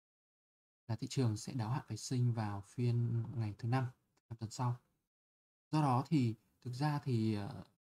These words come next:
đáo hạn phái sinh, ờ, kỳ này thì có một cái gì đó thì em vẫn đánh giá là nó sẽ đánh, đánh lên thôi, hoặc là ít nhất là nó sẽ giữ giá.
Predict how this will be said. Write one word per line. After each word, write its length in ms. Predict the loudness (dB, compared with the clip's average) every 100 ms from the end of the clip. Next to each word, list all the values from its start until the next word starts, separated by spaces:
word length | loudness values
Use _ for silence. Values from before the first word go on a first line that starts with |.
| _ _ -20
đáo 80 |
hạn 80 | -12
phái 80 | -10
sinh, 320 | -4 -2 0
ờ, 260 | 2 2 -2 -6 -2
kỳ 120 | 0
này 180 | 0 -2
thì 220 | -4 -4 -8 -14 _ _
có 100 | 0
một 100 | 2 2
cái 80 | 0
gì 140 | 0
đó 160 | 0 -2
thì 80 | -2
em 80 |
vẫn 140 | -4 -2
đánh 140 | -2
giá 180 | -2 -4
là 120 | -4
nó 80 | -6
sẽ 140 | -8
đánh, 220 | -10 -8 -4
đánh 120 | 0
lên 160 | 0
thôi, 120 | 0 0
hoặc 200 | 0 -2
là 60 |
ít 100 | 0
nhất 180 | 2 2
là 60 | -2
nó 100 | -4
sẽ 140 | -4
giữ 120 | -4
giá. 260 | -2 -2